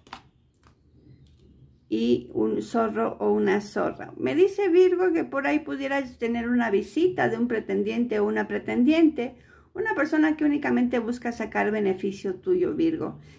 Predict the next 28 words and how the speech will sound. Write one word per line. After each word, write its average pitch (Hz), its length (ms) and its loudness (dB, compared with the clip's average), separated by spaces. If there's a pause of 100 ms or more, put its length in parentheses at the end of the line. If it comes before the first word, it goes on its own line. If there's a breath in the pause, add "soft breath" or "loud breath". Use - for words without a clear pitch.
(160 loud breath)
Es 240 140 -2
una 277 160 2
persona 226 340 -2
que 208 80 -2
te 185 140 -4
pide 196 200 0
prestado 190 460 -2
dinero, 254 840 2
o 185 80 -4
que 202 80 -2
te 190 120 -4
pide 196 220 -2
prestado 185 560 -2
tu 214 80 -4
auto, 247 580 0 (220 loud breath)
o 196 160 -6
que 208 100 2
le 208 60 2
ayudes 208 340 0
en 190 120 2
algún 185 380 4
trámite, 240 680 2
o 214 100 -4
que 202 80 -4
le 196 80 0
asesores 208 640 -2
en 196 220 2
algo. 196 380 0